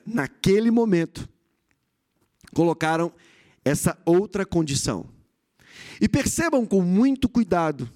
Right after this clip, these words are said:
que essa outra condição é apresentada com a partícula E, que em português, em inglês e espanhol significa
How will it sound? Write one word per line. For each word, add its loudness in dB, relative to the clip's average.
que -2
essa -2
outra 0
condição -4
é 2
apresentada 0
com -2
a -2
partícula -2
E, 0
que 2
em 2
português, 0
em 2
inglês 0
e -2
espanhol -4
significa -4